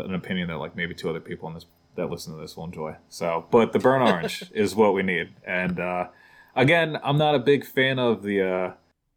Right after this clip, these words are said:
Speaker 1: the sleeves, but I, I
Speaker 2: It's
Speaker 1: guess
Speaker 2: the
Speaker 1: it's not the
Speaker 2: white
Speaker 1: end of the
Speaker 2: cuffs,
Speaker 1: world.
Speaker 2: I've determined. The white cuffs are the thing that
Speaker 1: Yeah.
Speaker 2: really throw it off, 'cause it just looks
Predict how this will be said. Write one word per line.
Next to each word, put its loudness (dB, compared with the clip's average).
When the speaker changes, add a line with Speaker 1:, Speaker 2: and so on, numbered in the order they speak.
Speaker 1:
the -2
sleeves, -2
but 4
I, -14
I -12
Speaker 2:
It's 0
Speaker 1:
guess 4
Speaker 2:
the 0
Speaker 1:
it's -4
not 2
the 4
Speaker 2:
white 8
Speaker 1:
end 2
of 4
the 4
Speaker 2:
cuffs, 2
Speaker 1:
world. -8
Speaker 2:
I've -14
determined. -16
The -12
white -6
cuffs -8
are -10
the -16
thing -10
that -6
Speaker 1:
Yeah. 2
Speaker 2:
really -4
throw -12
it -14
off, -16
'cause -18
it -20
just -14
looks -18